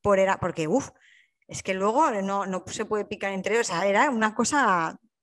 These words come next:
no sé, rara, ¿no? Pero que al final luego cuando lo haces desde, con más experiencia o, o conforme va pasando, eh, esos treinta días, sí que es verdad que te encuentras que, oye,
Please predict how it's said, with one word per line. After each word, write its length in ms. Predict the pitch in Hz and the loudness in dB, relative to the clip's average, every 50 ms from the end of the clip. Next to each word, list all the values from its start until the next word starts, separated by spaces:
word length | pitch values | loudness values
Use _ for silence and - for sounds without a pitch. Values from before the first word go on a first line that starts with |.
| _ - | _ -8
no 120 | 196 175 | -8 -6
sé, 320 | - - - - - - _ _ _ _ _ _ _ | -6 -6 -8 -10 -12 -16 _ _ _ _ _ _ _
rara, 360 | 214 196 214 208 190 175 170 | 0 2 4 4 6 4 4
¿no? 160 | 190 262 302 - | 4 2 4 4
Pero 160 | 240 208 190 | 4 4 4
que 80 | 202 | 4
al 80 | 185 170 | 0 0
final 320 | - 202 190 196 214 254 | 0 -2 0 2 2 4
luego 380 | 262 254 277 285 302 294 269 - | 4 6 6 8 8 6 6 4
cuando 220 | - 202 185 180 180 | 2 0 2 2 2
lo 80 | 190 | 2
haces 220 | 202 - 277 262 233 | 4 4 2 0 2
desde, 800 | 254 254 233 240 247 247 240 240 240 233 233 233 226 226 220 208 | -2 -2 -2 -2 -4 -2 -2 -4 -4 -4 -4 -4 -4 -6 -6 -6
con 160 | - 220 214 | -6 -6 -4
más 140 | 220 226 214 | -4 -4 -6
experiencia 720 | 226 - - 220 220 247 285 311 302 277 - 240 226 226 214 | -6 -8 -6 -4 -2 0 0 -2 -2 -2 2 2 4 4 4
o, 200 | 190 180 180 170 | 4 2 2 0
o 280 | 165 - 170 180 165 175 | -2 -2 -2 -4 -2 -4
conforme 380 | 175 170 - - 180 175 170 | -8 -8 -6 -6 -4 -2 2
va 140 | 175 185 185 | 2 2 2
pasando, 500 | - 214 - - 220 214 214 214 208 202 - - - - - _ | 0 -2 -4 -6 -6 -6 -4 -4 -6 -6 -8 -14 -20 -20 -12 _
eh, 180 | - 202 202 202 202 | -2 -2 0 0 0
esos 240 | 196 - 214 202 - | -2 -4 -6 -8 -6
treinta 340 | - 214 214 208 220 214 | -4 -4 -2 0 2 2
días, 280 | 220 220 220 226 240 233 | 2 2 2 2 0 0
sí 120 | - 220 | -2 -4
que 80 | - 208 | -4 -4
es 80 | 190 185 | -2 0
verdad 220 | 196 190 190 185 | 0 0 0 0
que 80 | - 202 | -2 -6
te 80 | - 190 | -6 -8
encuentras 420 | 175 - 175 170 170 185 185 - | -4 -4 -2 -2 -2 -4 -6 -4
que, 200 | - 190 175 160 | -2 0 0 0
oye, 280 | 160 165 170 156 - | 0 -2 -2 -4 -6